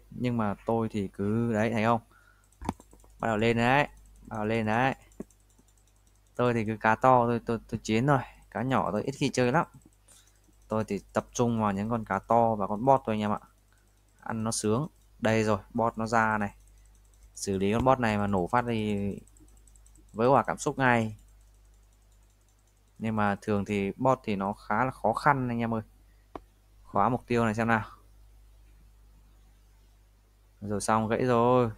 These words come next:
Nổ con bot này thì đúng là đổi đời luôn. Rồi vãi nhờ. Thôi rồi ông nội ơi. Nó đếch nổ rồi anh em ơi.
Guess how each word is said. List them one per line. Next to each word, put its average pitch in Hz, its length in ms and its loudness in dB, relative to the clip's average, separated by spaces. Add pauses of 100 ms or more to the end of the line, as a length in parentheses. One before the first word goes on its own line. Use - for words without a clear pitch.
(1600)
Nổ 101 280 -2
con 117 140 -4
bot 147 160 4
này 113 120 2
thì 113 100 -2
đúng 117 180 -4
là 110 360 0 (420)
đổi 95 180 0
đời 113 240 4
luôn. 131 320 4 (1500)
Rồi 92 460 -6
vãi 110 340 -2
nhờ. 110 200 0 (1800)
Thôi 110 180 -6
rồi 113 180 2
ông 110 160 0
nội 117 180 0
ơi. 117 640 2 (2500)
Nó - 400 -16
đếch 127 180 -2
nổ 113 180 2
rồi 87 140 -2
anh 101 80 -2
em 107 120 0
ơi. 110 120 0